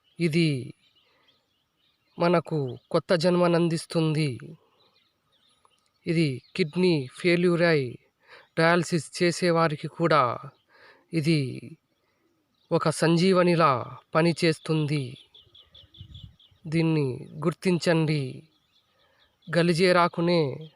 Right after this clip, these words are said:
పునర్నవ అంటూ ఉన్నారు. గలిజేరు ఆకు వేరు, పునర్నవ వేరు.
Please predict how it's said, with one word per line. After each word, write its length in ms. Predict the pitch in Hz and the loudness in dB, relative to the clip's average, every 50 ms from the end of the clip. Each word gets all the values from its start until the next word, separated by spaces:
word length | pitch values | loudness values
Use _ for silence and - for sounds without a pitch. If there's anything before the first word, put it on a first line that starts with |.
| _ _ _ _ _ - - | _ _ _ _ _ -4 0
పునర్నవ 500 | 170 175 180 165 160 170 170 165 160 160 156 139 120 113 110 120 135 139 _ _ _ _ _ _ _ _ _ _ _ _ _ _ _ _ _ _ _ _ _ _ _ _ _ _ - | 2 2 2 2 2 2 2 4 4 4 2 2 0 -2 -6 -10 -14 -18 _ _ _ _ _ _ _ _ _ _ _ _ _ _ _ _ _ _ _ _ _ _ _ _ _ _ -4
అంటూ 260 | 165 165 156 - 175 | -4 -4 -2 0 0
ఉన్నారు. 720 | 170 165 165 160 160 165 160 151 147 131 151 147 131 123 - 135 - _ _ _ _ _ _ _ _ _ _ _ _ _ - _ _ _ _ _ - - | 2 2 2 2 4 4 4 4 2 2 0 -2 -4 -6 -10 -14 -18 _ _ _ _ _ _ _ _ _ _ _ _ _ -20 _ _ _ _ _ -4 0
గలిజేరు 720 | 165 165 175 165 147 180 185 175 175 160 165 147 131 120 127 135 - - - - _ _ _ - | 2 2 2 2 2 2 2 4 4 2 2 0 -2 -4 -6 -10 -16 -20 -20 -20 _ _ _ 0
ఆకు 280 | 160 160 156 - 170 | 2 2 2 0 0
వేరు, 540 | 156 170 170 175 165 165 160 139 127 120 120 - _ - | 2 4 4 4 4 2 2 0 0 -4 -8 -12 _ -2
పునర్నవ 520 | 165 165 175 175 156 160 165 160 156 156 151 | 2 2 2 2 2 2 4 4 4 4 4
వేరు. 720 | 143 151 151 151 147 147 147 139 127 120 127 131 143 156 | 4 4 4 4 2 2 0 0 0 -2 -6 -10 -14 -20